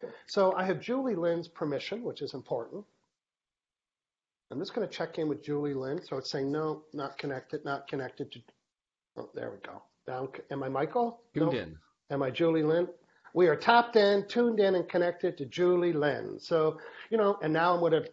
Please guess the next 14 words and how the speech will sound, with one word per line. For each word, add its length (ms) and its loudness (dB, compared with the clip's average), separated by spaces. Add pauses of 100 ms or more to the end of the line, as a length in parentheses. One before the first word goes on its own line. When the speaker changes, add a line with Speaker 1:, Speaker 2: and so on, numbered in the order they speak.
Speaker 1:
kinda 200 -2
use 240 0
her 140 0
voice, 320 -2 (340)
not 180 -6
sound 300 0
like 220 -6
it, 100 -6
but 140 -10
what 160 -6
she 140 -8
would 180 -8
say. 300 -6
So 340 -4